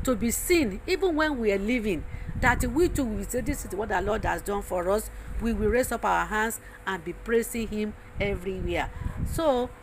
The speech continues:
I want us to have the attitude and cultivate the heart of thanking God. Don't be tired for praising God. Don't say that He has not done for you.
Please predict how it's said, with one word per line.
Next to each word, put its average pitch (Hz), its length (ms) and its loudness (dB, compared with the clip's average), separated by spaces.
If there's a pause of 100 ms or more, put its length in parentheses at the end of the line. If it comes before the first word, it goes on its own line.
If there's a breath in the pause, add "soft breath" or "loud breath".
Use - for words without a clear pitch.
I 226 120 2
want 330 260 2
us 262 140 2
to 214 100 0
have 247 220 2
the 202 180 0
attitude 285 580 2 (360)
and 277 200 6
cultivate 294 500 0
the 247 80 -2
heart 269 340 -2
of 220 140 -2
thanking 262 500 -2
God. 208 300 4 (420 loud breath)
Don't 311 240 2
be 220 100 2
tired 277 400 6
for 208 220 -2
praising 277 480 2
God. 240 280 2 (320 loud breath)
Don't 339 240 0
say 320 140 -4
that 240 220 2
He 233 80 2
has 226 240 0
not 269 180 -2
done 269 200 2
for 240 180 0
you. 247 240 0